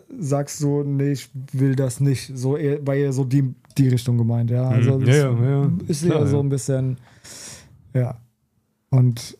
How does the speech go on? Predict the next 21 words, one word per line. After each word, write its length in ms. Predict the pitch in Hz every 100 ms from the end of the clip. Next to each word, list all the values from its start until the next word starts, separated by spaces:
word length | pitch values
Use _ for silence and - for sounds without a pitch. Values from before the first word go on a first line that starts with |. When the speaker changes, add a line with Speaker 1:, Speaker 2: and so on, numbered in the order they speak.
| _ 135
Speaker 1:
das 260 | 131 117
bin 260 | - - 135
ich 140 | 123
gerade 220 | - 127
am 100 | 123
Ausklabüstern, 1040 | 127 131 - 131 123 127 117 127 123 117 113 - _ -
so 160 | 131
in 80 | 127
welche 280 | 127 120 120
Richtung 540 | 123 127 120 117 117 - _ _ _
das 240 | - 117 -
geht. 400 | 127 143 - - _ _ _ _ -
Speaker 2:
Kann 160 | 113
ich 120 | 110 143
mir, 480 | 147 139 147 160
äh, 40 | 160
gut 200 | 160 156
vorstellen, 480 | 156 147 - - 131
ja. 100 | 131
Vor 60 |
allem, 100 | 139